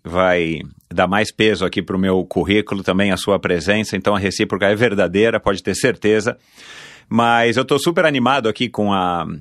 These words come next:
com a, com a nossa conversa, né? Eu tô quase acabando o livro. É, devorei o livro aí em um, quase que menos de dois dias,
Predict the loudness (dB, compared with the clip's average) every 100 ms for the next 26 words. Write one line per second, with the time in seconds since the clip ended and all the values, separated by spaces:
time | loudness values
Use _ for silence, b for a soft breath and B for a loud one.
0 | -16 -6 -4 -2 -2 -2 -4 -6 -12 -12
1 | -4 0 0 0 -2 -2 0 2 2 0
2 | -2 0 -2 b b b b -2 2 2
3 | 2 0 2 2 2 0 0 2 2 2
4 | 2 0 -4 -8 _ _ _ _ _ _
5 | -2 0 0 0 0 2 2 0 0 0
6 | 0 0 -2 0 0 0 -4 -4 -2 0
7 | 2 2 2 2 0 0 2 2